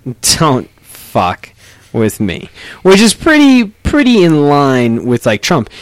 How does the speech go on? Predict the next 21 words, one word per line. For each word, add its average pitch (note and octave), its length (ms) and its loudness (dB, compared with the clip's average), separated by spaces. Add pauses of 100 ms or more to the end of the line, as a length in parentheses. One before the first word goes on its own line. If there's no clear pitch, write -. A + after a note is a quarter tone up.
(340)
Here's, C#4+ 400 2 (460)
under F3 220 2
Bush's C#3+ 460 2
reign, G#2 360 -6 (200)
right? A2+ 360 -2 (540)
We D#3+ 140 2
said, A#2 380 -2 (440)
"Yo, F3+ 100 -8 (760)
these F3+ 260 -2
fucking G#2+ 840 -4 (420)
Muslims C3+ 800 -2 (340)
attacked C#4 460 -2
us. A2 180 -6
We F3+ 80 0
should F3+ 160 -6
go G3 100 2
to G3 80 4
war." G#3+ 420 2 (380)
The D3+ 120 4
U E3+ 460 4
N G3+ 420 0